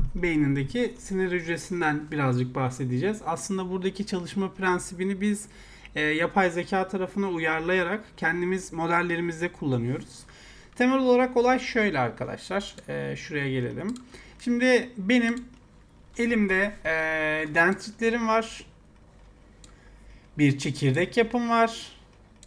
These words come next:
Bir de akson, e, dallarım var arkadaşlar. Önemli olarak durumlar böyle. Şimdi ben bir başka sinir hücresinden, sinir hücresi diyelim,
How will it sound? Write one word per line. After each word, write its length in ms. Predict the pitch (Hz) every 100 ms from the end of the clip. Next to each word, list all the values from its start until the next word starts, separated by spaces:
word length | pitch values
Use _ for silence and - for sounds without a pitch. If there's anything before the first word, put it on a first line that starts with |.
| -
Bir 120 | 262 240
de 260 | 233 208 -
akson, 480 | 214 220 - 214 147 - -
e, 320 | 147 147 147 147
dallarım 420 | 147 135 127 123
var 100 | 120
arkadaşlar. 500 | 120 120 127 127 -
Önemli 380 | 180 202 185 165
olarak 460 | 139 135 160 - -
durumlar 480 | 170 160 139 165 165
böyle. 280 | 139 123 -
Şimdi 380 | - 262 220 - - - - - - -
ben 380 | 196 262 269 262 - - -
bir 400 | 165 196 269 226
başka 520 | 233 214 - 233 185
sinir 380 | - - 202 180
hücresinden, 720 | 170 151 143 - 135 123 117 - - - - -
sinir 380 | - - 190 156
hücresi 480 | 131 117 120 120 127
diyelim, 340 | 120 117 135